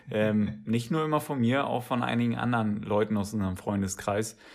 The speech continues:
Speaker 1: Mert, wann kommt der Führerschein? Mert, wann, äh, machst du nach dem Fahrradführerschein auch mal was mit dem Auto?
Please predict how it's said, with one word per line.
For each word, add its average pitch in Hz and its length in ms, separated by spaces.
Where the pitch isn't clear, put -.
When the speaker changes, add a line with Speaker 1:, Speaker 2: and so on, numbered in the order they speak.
Speaker 1:
Mert, 98 360
wann 95 180
kommt 104 200
der 104 100
Führerschein? 104 720
Mert, 104 580
wann, 104 380
äh, 107 440
machst 104 300
du 110 60
nach 104 180
dem 104 120
Fahrradführerschein 107 800
auch 113 100
mal 104 160
was 104 160
mit 107 80
dem 104 100
Auto? 107 440